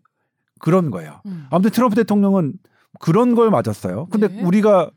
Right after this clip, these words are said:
Speaker 1: 일반인이 맞을 수 있는 건 아니죠.
Speaker 2: 음.
Speaker 1: 미국 대통령이라 아주 특수한 지위 때문에 그러는데
Speaker 2: 음.
Speaker 1: 그거는 우리가 흉내낼 수 없-, 없는데
Speaker 2: 네.
Speaker 1: 다른 것, 그가 맞았던 비타민 D와 멜라토닌은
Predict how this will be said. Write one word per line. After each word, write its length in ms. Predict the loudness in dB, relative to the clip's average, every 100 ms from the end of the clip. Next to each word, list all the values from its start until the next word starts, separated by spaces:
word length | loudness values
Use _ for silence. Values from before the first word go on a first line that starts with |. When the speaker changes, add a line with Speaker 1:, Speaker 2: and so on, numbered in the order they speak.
| _
Speaker 1:
일반인이 640 | -2 0 0 0 -2 -4 _ _ _
맞을 260 | -6 -2 -2
수 100 | 0
있는 140 | -2
건 100 | -2
아니죠. 260 | -4 -6 -12
Speaker 2:
음. 40 | -6
Speaker 1:
미국 260 | -4 -2
대통령이라 520 | -4 -4 -4 -2 0
아주 240 | -2 -2 -6 -8 _ -10
특수한 360 | -6 0 0
지위 380 | 0 -2 -2 -2
때문에 280 | -2 -2 -2
그러는데 600 | -4 -6 -4 -4 -4 -8
Speaker 2:
음. 440 | _ _ _ _ _ _ _ _ _
Speaker 1:
그거는 460 | 0 2 2 2 2
우리가 280 | 2 0 0
흉내낼 340 | 0 0 0
수 120 | -2
없-, 200 | -6 -8 -8
없는데 720 | 0 2 2 -2 -6 -8 -12
Speaker 2:
네. 320 | -18 -18 -20 _ _ _ _ _ _ _ _
Speaker 1:
다른 360 | -6 0 0 0
것, 140 | -4 -10 _
그가 500 | -2 0 2 2 4
맞았던 720 | 2 2 0 -2 0 2 0 -4 _ _
비타민 600 | -4 0 2 2 2 0
D와 500 | 0 0 2 2 -2 -6
멜라토닌은 1080 | -6 -2 2 2 0 -4 -2 2 2 2 0